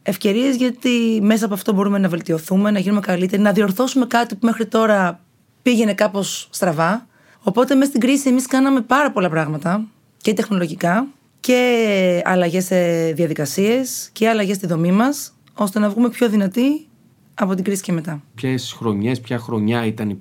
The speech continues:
Speaker 2: πιο δύσκολη από αυτή την τελευταία δεκαετία που εσείς δραστηριοποιείστε;
Speaker 1: Η πιο δύσκολη στιγμή σε όλο αυτό το διάστημα που έχουμε ζήσει όλοι, νομίζω, στην Ελλάδα ήταν η στιγμή με τα capital controls. Εκεί νομίζω ότι όλοι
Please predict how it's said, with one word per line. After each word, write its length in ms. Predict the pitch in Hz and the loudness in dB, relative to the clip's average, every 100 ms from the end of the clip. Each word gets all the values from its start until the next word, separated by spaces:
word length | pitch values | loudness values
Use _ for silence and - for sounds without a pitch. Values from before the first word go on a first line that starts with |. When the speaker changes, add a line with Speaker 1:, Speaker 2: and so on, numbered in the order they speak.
| - | -14
Speaker 2:
πιο 320 | - - 113 110 107 104 98 98 95 | -18 -4 0 2 0 -2 -4 -6 -4
δύσκολη 720 | 107 101 - 107 98 123 127 | -4 -4 -6 -8 -6 -4 -4
από 440 | 110 113 - 95 | -6 -10 -10 -8
αυτή 280 | 95 - - | -8 -8 -12
την 100 | 101 | -10
τελευταία 300 | 101 95 - | -8 -8 -8
δεκαετία 600 | 101 95 98 98 110 98 | -8 -8 -10 -8 -6 -6
που 180 | 95 101 | -8 -10
εσείς 240 | 95 104 98 | -10 -12 -12
δραστηριοποιείστε; 720 | 92 92 95 90 95 - - - - | -12 -12 -12 -10 -10 -8 -12 -12 -10
Speaker 1:
Η 120 | - 147 | -8 -8
πιο 240 | - 196 | -2 0
δύσκολη 360 | 185 - 226 214 | 0 0 0 0
στιγμή 500 | - 175 175 202 185 | -2 0 2 0 0
σε 140 | 175 | 0
όλο 120 | 180 | 0
αυτό 280 | 185 - 190 | -2 -4 -6
το 180 | - 175 | -2 -2
διάστημα 500 | 156 160 185 190 165 | 0 0 0 -2 -6
που 120 | 165 | -4
έχουμε 220 | 170 185 | 0 0
ζήσει 340 | 147 175 180 165 | 0 -2 0 0
όλοι, 180 | 180 | 2
νομίζω, 200 | 180 160 | 0 -2
στην 140 | 151 160 | -2 -2
Ελλάδα 300 | 151 156 196 | -2 0 -2
ήταν 260 | 214 220 | 0 0
η 180 | 220 208 | 0 0
στιγμή 320 | 190 185 175 | -2 -2 0
με 80 | 214 | 0
τα 80 | 196 | -2
capital 240 | 196 196 196 | -4 -4 -6
controls. 520 | 190 175 170 151 139 - | -4 -2 -2 -2 -6 -10
Εκεί 180 | - | -4
νομίζω 260 | 208 202 214 | 0 0 0
ότι 180 | 214 196 | 0 4
όλοι 500 | 185 185 202 277 | 4 4 2 -2